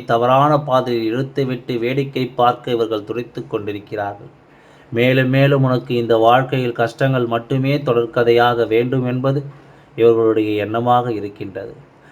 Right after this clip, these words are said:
என்ன நடந்தாலும் சரி, எது வந்தாலும் சரி, எப்பொழுதுமே நம்முடைய சந்தோஷம் நாம் செல்கின்ற விஷயமும் சரி என்பதனை முதலில் நீ உணர வேண்டும்.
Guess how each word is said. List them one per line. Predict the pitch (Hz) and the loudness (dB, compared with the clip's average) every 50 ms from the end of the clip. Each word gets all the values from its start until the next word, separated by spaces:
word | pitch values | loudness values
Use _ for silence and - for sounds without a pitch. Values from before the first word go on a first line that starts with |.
| - _ - | -14 _ 2
என்ன | 113 117 131 147 147 | 4 4 6 6 6
நடந்தாலும் | 147 139 143 147 147 147 147 147 151 147 147 139 | 6 6 6 6 6 6 6 6 6 4 2 0
சரி, | 139 143 139 143 160 156 | 0 0 2 2 4 4
எது | 147 139 139 156 156 | 4 4 4 4 4
வந்தாலும் | 147 143 147 147 151 147 143 147 143 147 135 | 4 2 2 4 4 4 4 4 2 0 -2
சரி, | 139 147 139 147 160 160 | 0 0 2 4 4 4
எப்பொழுதுமே | 143 131 131 - - 156 151 147 147 147 156 160 165 | 2 2 0 2 2 2 2 4 2 2 2 4 4
நம்முடைய | 160 151 147 147 143 135 135 131 123 | 4 2 2 2 2 2 2 0 0
சந்தோஷம் | 117 127 123 135 151 151 156 147 139 139 - 143 135 | 0 0 -2 0 0 2 2 2 2 2 0 0 0
நாம் | 135 131 127 127 113 - | 2 0 0 0 -2 -4
செல்கின்ற | - 123 135 135 147 147 139 139 135 120 | -6 -4 -2 -2 -2 0 0 0 0 0
விஷயமும் | 120 120 - 147 143 143 143 147 147 147 | -2 -2 -4 -4 -4 -4 -4 -4 -4 -4
சரி | 147 147 147 147 151 151 151 - - _ _ _ _ _ _ _ | -2 -2 -2 0 -2 -4 -6 -12 -18 _ _ _ _ _ _ _
என்பதனை | - 113 120 131 135 135 139 135 135 135 135 135 131 | -6 -4 -2 0 2 2 2 2 2 0 -2 -2 -2
முதலில் | 120 117 117 127 135 139 139 135 | -2 -2 -2 -2 0 -2 0 -2
நீ | 135 | -2
உணர | 120 107 104 107 117 120 117 | -4 -4 -4 -2 -2 -2 -2
வேண்டும். | 107 104 95 92 - - - | -2 -4 -10 -14 -16 -20 -20